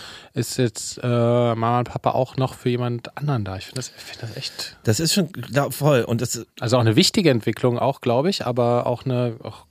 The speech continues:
Speaker 1: finde ich, stell ich mir auch krass vor als Kind.
Speaker 2: Ja, und, äh, es find's ja auch, und das, äh, passend zu dem Thema, aber diese, die, dass jeder es anders macht, ne? Wir haben jetzt auch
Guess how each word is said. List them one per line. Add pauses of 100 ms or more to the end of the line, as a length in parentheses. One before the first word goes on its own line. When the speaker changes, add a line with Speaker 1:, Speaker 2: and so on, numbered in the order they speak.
(120)
Speaker 1:
finde
ich,
stell
ich
mir
auch
krass
vor
als
Kind. (400)
Speaker 2:
Ja,
und,
äh,
es
find's
ja
auch,
und
das, (260)
äh, (600)
passend
zu
dem
Thema,
aber
diese, (920)
die,
dass
jeder
es
anders
macht,
ne?
Wir
haben
jetzt
auch